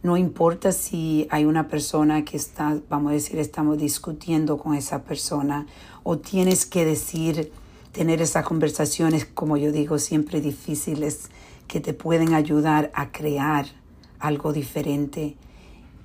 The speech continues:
Cuando tienes esas conversaciones difíciles, todo se puede hacer, toda conversación se puede tener, pero hay que tener una base de amor, caridad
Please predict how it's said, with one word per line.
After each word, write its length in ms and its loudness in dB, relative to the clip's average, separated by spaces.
Cuando 540 6
tienes 500 8
esas 320 0
conversaciones 840 0
difíciles, 840 -6
todo 260 6
se 160 -2
puede 360 2
hacer, 380 -2
toda 300 8
conversación 1000 2
se 240 0
puede 380 4
tener, 480 2
pero 260 4
hay 120 6
que 120 8
tener 400 4
una 360 4
base 640 0
de 220 2
amor, 640 2
caridad 680 0